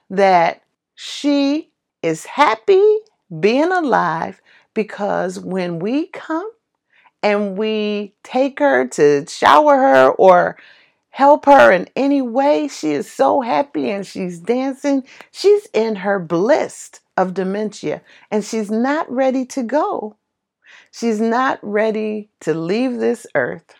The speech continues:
even though she'll say that she's seen her mother in a dream or something the night before. And she'll say, "Oh, my mom was calling me."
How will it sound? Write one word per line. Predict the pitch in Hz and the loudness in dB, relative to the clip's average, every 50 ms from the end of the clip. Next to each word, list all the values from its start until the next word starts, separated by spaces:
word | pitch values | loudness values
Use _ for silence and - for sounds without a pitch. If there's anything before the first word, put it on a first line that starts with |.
| _ - | _ 2
even | 170 190 220 254 381 381 370 | 4 4 4 4 2 2 6
though | 370 359 339 294 233 233 226 226 _ _ _ _ _ | 8 8 8 8 8 6 2 0 _ _ _ _ _
she'll | - - - 269 285 294 294 240 | -14 -6 -2 2 2 2 2 0
say | - _ _ - - 277 254 214 196 214 220 - _ _ _ _ _ _ _ _ - | -4 _ _ 4 4 6 6 4 2 0 -4 -8 _ _ _ _ _ _ _ _ -2
that | 196 185 170 - | 0 0 0 -2
she's | - - 208 208 208 185 - - | -6 -8 -8 -8 -8 -8 -12 -14
seen | - - 220 226 233 226 208 | -8 -6 -4 -2 -2 -2 -2
her | 190 208 196 180 | -4 -4 -6 -6
mother | 156 139 135 165 226 170 180 - - - - 180 _ _ _ _ _ _ _ _ - - - | -6 -4 -2 0 0 0 0 -2 -4 -8 -8 -10 _ _ _ _ _ _ _ _ -12 -6 -4
in | 185 185 | 0 2
a | 180 170 | 2 2
dream | 165 139 143 160 180 175 165 160 151 127 | 0 0 -2 -2 0 0 0 -2 -2 -2
or | 120 135 | -4 -4
something | 147 - 147 - 160 143 - 131 135 135 127 - - - _ _ _ | -6 -6 -8 -8 -8 -8 -6 -4 -4 -4 -6 -8 -12 -20 _ _ _
the | - 139 143 | -10 -6 -2
night | 143 139 139 135 - - - | 0 2 0 0 0 -4 -6
before. | 143 131 - - 156 151 139 131 90 78 - _ _ _ _ _ _ _ _ _ _ _ _ _ _ _ _ _ _ _ _ _ _ _ _ - | -8 -6 -4 -2 0 0 2 0 -2 -4 -8 _ _ _ _ _ _ _ _ _ _ _ _ _ _ _ _ _ _ _ _ _ _ _ _ -8
And | 156 151 | -8 -8
she'll | - - 185 180 170 | -4 -2 -2 -2 -2
say, | - - 175 160 156 156 - _ _ _ _ _ _ _ - | 0 0 0 0 0 -2 -6 _ _ _ _ _ _ _ 2
"Oh, | 269 311 349 381 403 415 415 403 370 381 - _ _ _ _ _ - | 4 6 8 8 8 6 6 4 2 0 -6 _ _ _ _ _ -10
my | 180 214 247 294 311 | -6 -6 -4 -2 0
mom | 277 254 277 311 339 349 349 339 302 | 0 0 0 0 0 -2 -2 -2 -2
was | 269 233 - - | -2 -4 -6 -8
calling | - - - 285 320 349 359 359 349 330 330 320 | -12 -6 -2 0 0 0 0 0 -2 -4 -4 -2
me." | 311 330 339 370 370 381 381 | -2 -2 -2 -2 -4 -4 -6